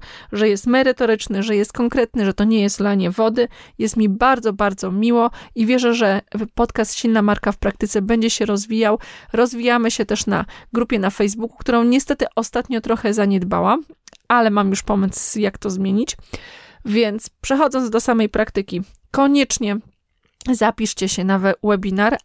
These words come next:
a jeżeli słuchasz tego już w czasie, kiedy webinar już był,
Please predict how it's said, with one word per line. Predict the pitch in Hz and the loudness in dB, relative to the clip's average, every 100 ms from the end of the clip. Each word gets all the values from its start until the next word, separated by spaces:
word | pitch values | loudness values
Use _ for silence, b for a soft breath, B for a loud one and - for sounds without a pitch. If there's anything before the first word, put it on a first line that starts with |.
| - | 0
a | 233 | 2
jeżeli | 226 220 220 214 240 226 190 190 b b b _ - | 4 2 2 2 2 2 -2 -6 b b b _ -14
słuchasz | - 240 240 - | -4 0 0 0
tego | 220 220 | -2 0
już | 233 240 - - | 0 -2 -6 -12
w | - - | -20 -12
czasie, | - 233 226 220 | -2 0 0 -6
kiedy | - 226 | -4 0
webinar | 220 208 226 220 202 | 2 2 2 0 0
już | 202 196 | 0 -2
był, | 208 220 | 0 0